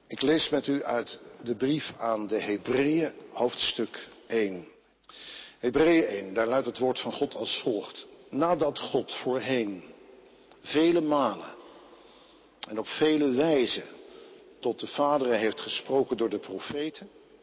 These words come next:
heeft hij in deze laatste dagen tot ons gesproken door een zoon, die hij erfgenaam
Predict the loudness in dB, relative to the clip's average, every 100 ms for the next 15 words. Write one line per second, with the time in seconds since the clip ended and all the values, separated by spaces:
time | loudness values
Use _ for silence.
0 | -20 -20 -18 -16 -16 _ -12 0 2 2
1 | 2 0 0 0 2 2 2 2 2 0
2 | 0 -2 0 0 0 -2 -4 -2 -4 -2
3 | -4 -2 -2 -4 -2 2 2 0 -4 -10
4 | -12 -20 -20 -20 -4 0 0 2 4 4
5 | 2 -8 -16 -18 -20 -20 -20 -20 -20 -20
6 | -20 -2 0 2 2 2 0 0 2 2
7 | 0